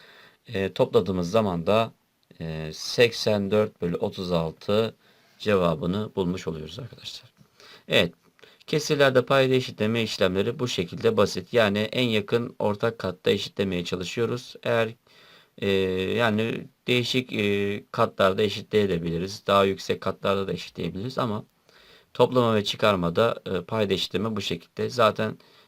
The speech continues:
çarpma bölmede payda eşitleme olayı yok. Direkt hani pay ve paydaları direkt çarpabiliyoruz. Payda eşitleme işlemi tamamıyla, e, toplama ve çıkarmada oluyor.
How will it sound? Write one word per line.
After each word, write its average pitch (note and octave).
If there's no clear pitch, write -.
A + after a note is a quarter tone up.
çarpma A2
bölmede G#2+
payda G#2+
eşitleme G#2
olayı F#2+
yok. G2
Direkt F#2+
hani F#2
pay F#2+
ve F2+
paydaları F#2
direkt F2+
çarpabiliyoruz. F2+
Payda A2+
eşitleme A2
işlemi G#2+
tamamıyla, G2+
e, F2
toplama G#2
ve G2
çıkarmada F#2+
oluyor. F2